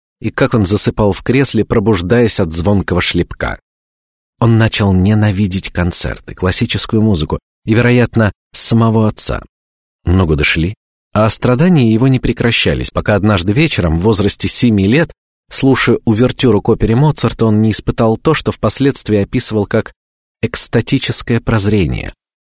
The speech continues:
Ему внезапно открылась мелодическая структура пьесы, и перед ним распахнулся новый мир.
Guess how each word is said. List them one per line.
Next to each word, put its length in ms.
Ему 400
внезапно 560
открылась 480
мелодическая 720
структура 420
пьесы, 480
и 80
перед 300
ним 320
распахнулся 840
новый 320
мир. 280